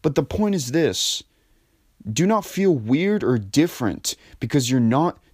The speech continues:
doing something the way that everyone else is doing it, because there's no actual way of doing it. We just believe that there is because society has sold us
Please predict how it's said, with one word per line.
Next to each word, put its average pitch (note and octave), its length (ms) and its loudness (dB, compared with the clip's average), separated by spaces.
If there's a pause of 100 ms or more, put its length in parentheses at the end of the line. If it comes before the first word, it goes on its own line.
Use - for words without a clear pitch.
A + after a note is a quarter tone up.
(120)
doing D#3+ 340 2
something D3+ 500 0
the B2+ 80 0
way B2 300 2
that A#2+ 220 -2
everyone A#2+ 340 0
else A#2 200 -4
is B2 140 -4
doing E3 340 0
it, - 240 -6 (320)
because C#3 440 0 (680)
there's C3+ 320 2
no F3 380 4
actual D#3 540 0
way D3 200 4
of B2+ 180 0
doing D3+ 340 2
it. B2+ 200 0 (440)
We C#3 160 4
just D#3+ 280 -2
believe D3 340 2
that E3+ 160 0
there C3+ 180 4
is E3+ 400 0 (220)
because C#3+ 260 -2
society E3+ 560 0
has C#3 160 0
sold F3+ 400 0
us B2+ 240 -2